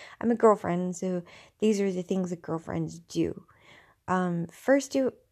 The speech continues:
it was just kiss, and that was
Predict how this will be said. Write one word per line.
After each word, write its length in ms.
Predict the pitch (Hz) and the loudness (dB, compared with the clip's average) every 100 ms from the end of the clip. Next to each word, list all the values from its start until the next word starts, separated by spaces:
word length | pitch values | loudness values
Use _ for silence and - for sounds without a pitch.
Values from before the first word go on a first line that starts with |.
| _ - | _ -6
it 260 | 214 - | -4 -4
was 560 | 202 196 190 180 - - _ _ _ _ _ _ - - _ - | -2 -2 -2 -6 -16 -20 _ _ _ _ _ _ -20 -20 _ -14
just 320 | 185 - - | -12 -10 -10
kiss, 640 | - - 185 - - - _ _ - | -4 -4 -4 -8 -18 -20 _ _ -8
and 120 | 180 | -4
that 120 | 165 | -2
was 200 | 87 165 | -4 -8